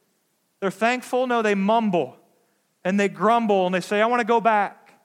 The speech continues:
Uh, at least we got better food. Pharaoh had better kitchen. He had better lodging. It was tough work. Yeah, we were slaves,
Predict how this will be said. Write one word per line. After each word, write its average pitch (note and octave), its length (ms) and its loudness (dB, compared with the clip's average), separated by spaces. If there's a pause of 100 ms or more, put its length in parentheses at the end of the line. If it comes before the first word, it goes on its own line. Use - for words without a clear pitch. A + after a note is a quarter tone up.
(420)
Uh, - 60 -4
at G3+ 100 0
least B3+ 200 -2
we B3+ 60 -6
got G#3+ 200 0
better A#3+ 280 0
food. B3 500 -2
Pharaoh A#3+ 260 0
had G#3+ 200 -2
better A3+ 180 0
kitchen. G#3+ 540 -6 (320)
He B3+ 80 -2
had G3 160 -2
better B3+ 280 2
lodging. G#3+ 600 0
It B3+ 80 0
was C4 160 -4
tough B3 280 0
work. A#3 320 0
Yeah, B3 140 2
we C4+ 140 0
were C4+ 160 -2
slaves, A#3 600 -2